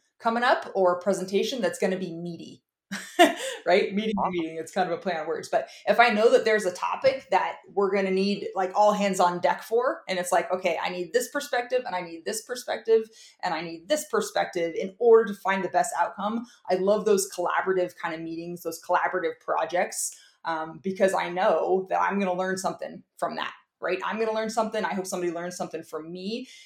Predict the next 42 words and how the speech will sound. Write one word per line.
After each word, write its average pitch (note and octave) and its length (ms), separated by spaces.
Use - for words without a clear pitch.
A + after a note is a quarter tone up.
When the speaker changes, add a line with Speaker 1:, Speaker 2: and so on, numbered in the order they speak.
Speaker 1:
And F#3 100
it's F3 220
the F#3+ 120
true, A3 520
um, D#3+ 340
thing G3 160
that - 140
drives E3 420
me, E3 400
which E3 220
is D#3+ 260
the - 80
people F#3 320
collaboration D#3+ 680
part. - 220
And E3 140
when F3 100
I F3+ 80
know F#3+ 160
I've F#3+ 180
got F3+ 160
one F#3 120
of F3 40
those F#3 200
meetings F#3 280
on E3 120
my E3+ 80
schedule F3+ 380
that F#3 220
day, G3 400
man, F#3 240
I'm F3+ 140
up, G#3 240
I've - 140
got - 100
my - 120
coffee, A#3+ 460
I've E3 140
gone E3+ 140
on E3 140
my D#3+ 120
run, A3 560